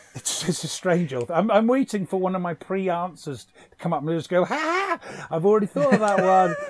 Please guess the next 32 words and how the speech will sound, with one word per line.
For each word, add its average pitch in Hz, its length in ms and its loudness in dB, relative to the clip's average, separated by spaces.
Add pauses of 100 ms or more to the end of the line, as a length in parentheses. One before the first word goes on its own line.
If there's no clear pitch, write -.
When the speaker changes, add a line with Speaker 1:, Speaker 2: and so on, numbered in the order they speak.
(140)
Speaker 2:
But 175 120 -2
no, 196 180 4
they've 165 160 2
Speaker 1:
<laughs> - 0 -
You 190 60 -4
Speaker 2:
co-, 175 100 -6
Speaker 1:
could 170 100 -2
Speaker 2:
they've 185 100 4
Speaker 1:
just 196 120 0
Speaker 2:
come 185 140 2
up 175 60 2
Speaker 1:
co-, 180 80 8
Speaker 2:
with 156 100 4
other 190 220 2
ones. 104 340 -4
Speaker 1:
copy 160 340 2
and 143 160 -4
paste 165 400 -2
it. 110 100 -8
Speaker 2:
So, 151 460 -2
Speaker 1:
I've 147 140 2
Speaker 2:
um, 147 80 -6
Speaker 1:
ju-, 247 200 -4 (1080)
do 208 80 -6
you 214 140 -2
feel 202 260 2
under 170 240 0
pressure 143 720 -4 (160)
to - 100 -6
kinda 139 300 -6
be 135 220 -4
monitoring 135 880 -4